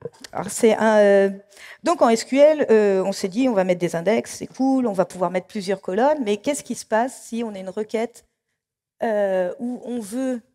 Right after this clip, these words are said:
avoir les données de A et de B, mais on veut pas indexer les données de B ? On va faire ce qu'on appelle un index couvrant. Et c'est le mot-clé include qui le permet. C'est-à-dire que dans l'index, on va stocker les données de A et de B, mais, euh,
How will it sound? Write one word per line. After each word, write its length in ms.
avoir 640
les 160
données 340
de 240
A 240
et 80
de 120
B, 280
mais 80
on 40
veut 120
pas 160
indexer 320
les 140
données 240
de 100
B ? 160
On 60
va 100
faire 180
ce 60
qu'on 80
appelle 220
un 120
index 360
couvrant. 500
Et 80
c'est 320
le 180
mot-clé 400
include 380
qui 120
le 40
permet. 360
C'est-à-dire 280
que 60
dans 120
l'index, 460
on 40
va 140
stocker 540
les 100
données 280
de 200
A 160
et 80
de 100
B, 300
mais, 560
euh, 960